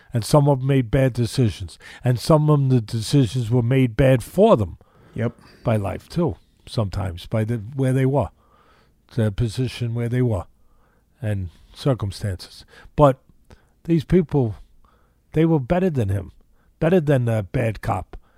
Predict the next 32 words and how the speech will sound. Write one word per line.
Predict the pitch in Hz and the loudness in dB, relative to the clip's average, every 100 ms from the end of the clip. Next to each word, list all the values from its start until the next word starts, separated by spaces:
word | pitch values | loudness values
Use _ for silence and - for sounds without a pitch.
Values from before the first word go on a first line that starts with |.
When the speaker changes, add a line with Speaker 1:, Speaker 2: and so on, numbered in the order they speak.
| _ _ - | _ _ 0
Speaker 1:
That | 131 | 2
Speaker 2:
Mm-hmm. | 110 117 - _ - | 2 -4 -12 _ 0
Speaker 1:
when | 131 135 | 4 6
the | 143 | 8
other | 180 202 | 8 6
cop, | 147 135 117 | 4 2 2
the | - | 0
good | 110 180 175 | 0 0 0
cop, | - 131 117 - - _ _ - | 0 0 0 -4 -20 _ _ -2
right, | 139 151 | 2 2
Hawk, | - 147 165 - | 4 4 4 4
Ethan | 143 151 139 | 0 2 2
Hawke, | 135 147 147 135 | 2 2 0 -2
whatever | 131 135 | -2 0
his | 120 | 0
Speaker 2:
Yeah. | 117 | 2
Speaker 1:
name | 107 | 0
is, | 143 - - - - - | -2 -8 -20 -20 -20 0
when, | 131 151 147 _ | 4 4 4 _
when | 139 147 151 | 0 4 6
they're, | 160 143 - _ _ _ _ _ _ _ | 6 6 2 _ _ _ _ _ _ _
when | 139 151 | 2 6
all | 190 | 8
of | 185 | 8
a | 170 | 4
sudden | - 190 185 147 127 - _ _ _ _ _ | 4 4 4 2 -2 -6 _ _ _ _ _
he's | - 180 131 | 0 2 2
telling | - 185 175 | 4 6 8
them | 165 160 | 6 2
to | 131 139 | 2 6
all | 151 160 139 | 8 6 4
kill, | - - 185 117 - | 0 4 6 6 0